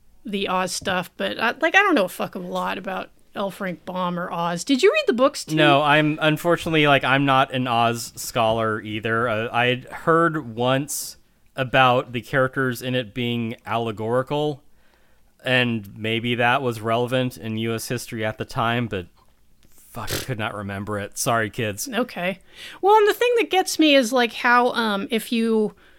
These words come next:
Speaker 1: think about, um, if you think about the Oz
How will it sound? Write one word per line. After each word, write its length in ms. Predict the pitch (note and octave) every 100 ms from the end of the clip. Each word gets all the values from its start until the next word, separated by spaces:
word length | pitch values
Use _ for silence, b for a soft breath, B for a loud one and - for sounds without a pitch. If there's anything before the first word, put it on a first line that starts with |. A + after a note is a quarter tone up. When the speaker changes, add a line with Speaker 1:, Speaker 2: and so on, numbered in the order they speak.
| b b b -
Speaker 1:
think 340 | - D4+ C#4+
about, 600 | B3 A3 G#3+ G3 F#3+ -
um, 540 | G#3+ F#3+ F3+ F3 E3+ E3+ _ _ _ _ _ _ _ -
if 160 | -
you 60 | B3
think 180 | E4 D#4+
about 320 | C4+ A#3 - _ _ _ -
the 180 | G#3+ -
Oz 480 | G#3 G#3 G#3+ F3+